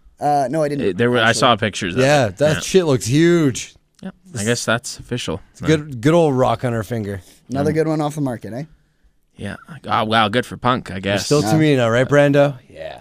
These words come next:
Speaker 1: Yeah, well,
Speaker 2: Tip,
Speaker 1: it's,
Speaker 2: tip
Speaker 1: it's
Speaker 2: my hat to young Phil Brooks.
Speaker 1: <laughs>
Speaker 2: Well done. Picked him a winner.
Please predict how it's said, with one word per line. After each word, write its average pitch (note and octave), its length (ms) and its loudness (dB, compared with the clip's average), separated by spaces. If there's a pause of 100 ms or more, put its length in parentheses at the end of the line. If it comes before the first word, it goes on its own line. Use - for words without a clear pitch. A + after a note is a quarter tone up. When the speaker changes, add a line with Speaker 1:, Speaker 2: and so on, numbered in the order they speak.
Speaker 1:
Yeah, G#2 180 -6 (120)
well, C3+ 240 -2
Speaker 2:
Tip, D3 80 -10
Speaker 1:
it's, - 180 -14
Speaker 2:
tip A#2+ 80 -6
Speaker 1:
it's A2+ 140 -4
Speaker 2:
my B2 140 2
hat A#2 280 0
to F#2+ 180 -6
young F#2+ 440 -6
Phil G2 260 -6
Brooks. - 460 -12 (320)
Speaker 1:
<laughs> - 240 -20
Speaker 2:
Well G2+ 480 -2
done. E2+ 240 -2 (1080)
Picked D3+ 260 0
him E3 300 2
a F3 80 2
winner. D3 460 2